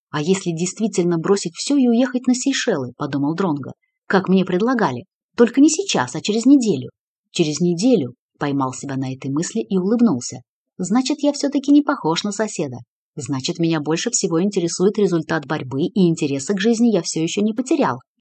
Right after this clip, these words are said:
Это и есть самое важное в моей судьбе. Не потерять интереса к жизни и к поиску труднодостижимой истины».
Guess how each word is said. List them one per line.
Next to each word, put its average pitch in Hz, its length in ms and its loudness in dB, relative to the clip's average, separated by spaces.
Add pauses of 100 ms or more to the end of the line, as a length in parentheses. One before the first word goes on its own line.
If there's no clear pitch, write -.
Это 392 200 4
и 285 60 8
есть 247 300 4
самое 160 300 0
важное 208 360 0
в 180 60 -6
моей 180 280 2
судьбе. 220 440 0 (360)
Не 151 120 2
потерять 147 600 -2
интереса 185 500 0
к 135 60 -8
жизни 139 360 -2
и - 160 -12
к - 140 -14
поиску 170 400 2
труднодостижимой 202 840 2
истины». 135 560 -4